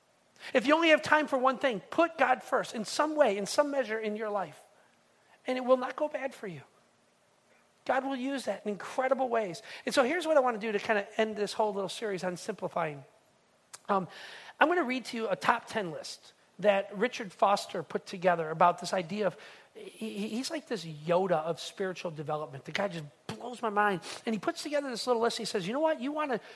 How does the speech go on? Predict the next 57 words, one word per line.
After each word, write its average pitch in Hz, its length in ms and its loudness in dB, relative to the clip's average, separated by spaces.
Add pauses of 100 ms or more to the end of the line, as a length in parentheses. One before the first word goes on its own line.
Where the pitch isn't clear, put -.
(180)
you 262 140 -2
want 349 220 2
your 254 120 2
life 180 680 0 (360)
to 233 100 -4
head 226 420 0
in 208 140 -2
a 202 100 -2
more 202 300 0
soulful 233 720 0
direction? 180 680 -6 (400)
You 240 100 0
want 294 200 0
your 254 120 -6
life 190 640 0
to, 208 240 0 (240)
to 240 100 -8
be 202 160 -6
connected 190 720 -2
more 190 160 -2
deeply 185 640 -10
to - 160 -8
God?" 170 480 -2 (280)
He 233 100 -12
puts 311 260 -4
together 247 260 -4
this 202 200 -10
little 208 160 -4
list, 202 220 -4
and 202 40 -12
he 170 80 -8
says, 185 140 -6
"I 180 40 -2
want 226 200 -4
you 240 60 -14
to 185 60 -8
think - 220 -10
about 175 240 2
these 175 220 -6
things. - 260 -14
Think 294 200 -10
about 277 300 -2
doing 208 340 -6
these 180 240 -10
things." - 320 -14 (260)
And - 80 -8
so 311 80 4
I'm 403 60 -2
just - 140 -10
gonna 254 120 -6
throw 233 180 0
'em 208 80 -2
at 196 180 -4
you 165 60 -12
very, 202 180 0
very 190 180 -4
quickly. 165 420 -4